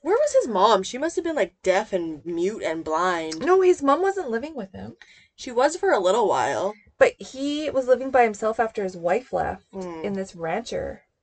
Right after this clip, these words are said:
Speaker 2: with
Speaker 1: Mm.
Speaker 2: all these bodies under his house.
Speaker 1: That's disgusting. He would, he tried to use lime to, like, get this, rid of
Speaker 2: Well,
Speaker 1: the
Speaker 2: and he
Speaker 1: smell.
Speaker 2: also kept hiring people to come and dump concrete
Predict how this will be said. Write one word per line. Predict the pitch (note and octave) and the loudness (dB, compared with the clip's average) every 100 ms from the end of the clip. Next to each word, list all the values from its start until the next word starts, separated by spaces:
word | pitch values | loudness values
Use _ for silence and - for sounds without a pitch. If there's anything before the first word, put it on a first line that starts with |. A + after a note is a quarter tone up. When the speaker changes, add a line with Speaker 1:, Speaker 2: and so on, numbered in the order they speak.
| _ _ | _ _
Speaker 2:
with | F#3+ | -6
Speaker 1:
Mm. | F3+ | -4
Speaker 2:
all | - G3+ | 0 0
these | G#3 F#3+ | 0 -4
bodies | E3+ F3+ A3+ F#3 | -2 0 0 -2
under | E3+ D#3+ | -2 -2
his | E3 - | -4 -6
house. | - - - _ - - | -12 -12 -14 _ -20 -14
Speaker 1:
That's | D#4 - | -14 -14
disgusting. | - - D3+ D3+ E3+ F3 | -18 -16 -18 -16 -18 -12
He | C4+ | -8
would, | C#4+ | -6
he | D4+ | -2
tried | D#4 | 0
to | E4 | 0
use | D#4 G3+ | -2 -4
lime | F3 F3 F#3 F3+ E3+ | -4 0 2 0 -2
to, | D#3+ | -4
like, | F3+ E3 | -4 -2
get | F3 E3+ | -4 -8
this, | F3 - - | -14 -18 -6
rid | F3 | 0
of | A3 | 10
Speaker 2:
Well, | C4 B3 | 12 12
Speaker 1:
the | B3 | 8
Speaker 2:
and | |
he | B3 A#3+ | 4 4
Speaker 1:
smell. | |
Speaker 2:
also | F#3+ G3+ A3 C#4+ | 6 8 6 2
kept | C4+ B3 G#3+ - | 0 -2 -2 -4
hiring | G#3+ F#3 G3+ G#3+ | -2 0 0 -4
people | G3+ G3+ G3 | -10 -14 -12
to | G3 | -12
come | - F#3+ | -10 -8
and | F#3 F3+ | -8 -6
dump | E3+ F3 - - _ _ | -6 -6 -10 -20 _ _
concrete | - - E3 - C4+ D#4 | -6 -4 -4 -6 -6 -6